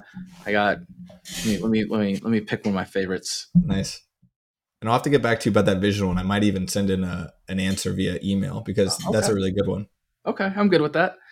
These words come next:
Speaker 2: Mm-hmm.
Speaker 1: Um, we'll do a, a little bit of a fun one. Do you have any hidden talents, secret skills, or other fun
Speaker 2: <laughs>
Speaker 1: facts to share about yourself?
Speaker 2: I guess, uh, I guess one that, uh,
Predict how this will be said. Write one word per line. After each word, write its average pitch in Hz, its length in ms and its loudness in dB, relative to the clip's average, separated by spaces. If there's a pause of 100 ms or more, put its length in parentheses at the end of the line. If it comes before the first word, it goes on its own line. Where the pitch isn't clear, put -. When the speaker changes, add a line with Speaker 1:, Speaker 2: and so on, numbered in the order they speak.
Speaker 2:
Mm-hmm. 107 240 -2
Speaker 1:
Um, 113 600 4 (1700)
we'll 143 80 -6
do 151 140 6
a, 135 40 8
a - 80 2
little 143 160 6
bit 139 140 6
of 131 60 6
a 127 60 2
fun 131 220 2
one. 151 140 4
Do 139 80 2
you 147 40 4
have 143 120 4
any 131 320 2
hidden 170 580 2
talents, 160 480 2
secret 160 320 -4
skills, 165 440 2
or 123 180 2
other 127 200 2
fun 147 380 4
Speaker 2:
<laughs> - 60 -8
Speaker 1:
facts 160 300 -2
to - 100 -2
share 165 220 4
about 165 260 2
yourself? 180 580 0 (460)
Speaker 2:
I 117 60 4
guess, 143 280 6
uh, 107 480 4 (1400)
I - 60 2
guess 156 180 8
one 135 200 6
that, 117 280 2 (360)
uh, 95 400 -2